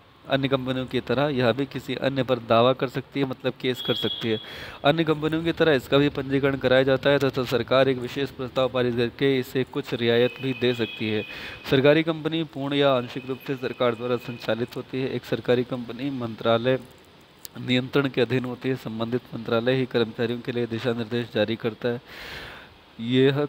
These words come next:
कंपनी कई प्रवृत्तियों को निर्गमित कर पूंजी में वृद्धि कर सकती है। कंपनी की वृद्धि व विस्तार के लिए कंपनी की आय खर्च की जा सकती है। सरकारी कंपनी का अंकेक्षण केंद्र सरकार द्वारा चयनित होता है तथा वार्षिक प्रतिवेदन संसद या राज्य विधानसभा में प्रस्तुत किया जाता है और उस पर चर्चा की जाती है।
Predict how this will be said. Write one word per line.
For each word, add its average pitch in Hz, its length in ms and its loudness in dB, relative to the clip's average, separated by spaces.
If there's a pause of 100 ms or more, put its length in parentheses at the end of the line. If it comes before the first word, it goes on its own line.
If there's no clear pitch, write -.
कंपनी 139 360 -2
कई 143 180 2
प्रवृत्तियों 123 480 -4
को 139 120 -8
निर्गमित 123 400 -4
कर 127 140 2
पूंजी 123 520 -6
में 123 100 -4
वृद्धि 113 340 -2
कर 131 120 2
सकती 131 320 -4
है। 131 80 0
कंपनी 120 340 -6
की 120 120 -4
वृद्धि 120 320 -2
व 127 60 6
विस्तार 120 380 2
के 127 140 -4
लिए 123 120 -4
कंपनी 117 400 -6
की 123 160 -4
आय 123 260 2
खर्च 123 400 -2
की - 140 -8
जा 123 140 2
सकती 123 320 -6
है। 127 140 -4
सरकारी 123 560 0
कंपनी 139 380 -6
का 131 180 -2
अंकेक्षण 123 480 -6
केंद्र 127 300 -2
सरकार 123 360 2
द्वारा 123 240 0
चयनित 123 420 -4
होता 127 220 -6
है 127 60 -2
तथा 123 220 -2
वार्षिक 120 460 -2
प्रतिवेदन 127 400 0
संसद 127 500 0 (540)
या 131 140 6
राज्य 135 240 6
विधानसभा 131 480 0
में 127 140 -4
प्रस्तुत 123 360 -12
किया 120 200 -2
जाता 110 280 0
है 131 140 0
और 123 120 -4
उस 110 80 -12
पर 117 160 -10
चर्चा 110 380 -2
की 101 160 -6
जाती 98 280 -8
है। 113 200 -12